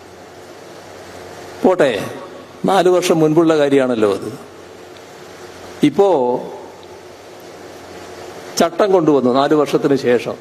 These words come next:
ഈ തെരഞ്ഞെടുപ്പിന്റെ പടിവാതിൽക്കൽ. ആർ എസ് എസ് അജണ്ട മതനിരപേക്ഷത തകർക്കുക, അതിനു വേണ്ടിയല്ലേ അത്? എല്ലാവരും പ്രതിഷേധിച്ചല്ലോ. നിങ്ങളെ ശബ്ദം ഉണ്ടായോ?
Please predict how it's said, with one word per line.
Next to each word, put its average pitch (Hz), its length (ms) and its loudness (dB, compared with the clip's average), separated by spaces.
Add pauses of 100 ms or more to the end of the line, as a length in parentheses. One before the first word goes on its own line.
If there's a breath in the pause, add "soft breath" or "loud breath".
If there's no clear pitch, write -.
ഈ 143 80 4
തെരഞ്ഞെടുപ്പിന്റെ 156 600 4
പടിവാതിൽക്കൽ. 127 640 2 (1300)
ആർ 196 220 4
എസ് 240 160 2
എസ് 254 180 4
അജണ്ട 190 320 4 (640)
മതനിരപേക്ഷത 185 680 4
തകർക്കുക, 131 640 2 (120)
അതിനു 160 200 4
വേണ്ടിയല്ലേ 196 480 6
അത്? 143 220 0 (2500)
എല്ലാവരും 214 340 4
പ്രതിഷേധിച്ചല്ലോ. 202 640 4 (2750)
നിങ്ങളെ 180 260 4
ശബ്ദം 185 300 4
ഉണ്ടായോ? 175 440 2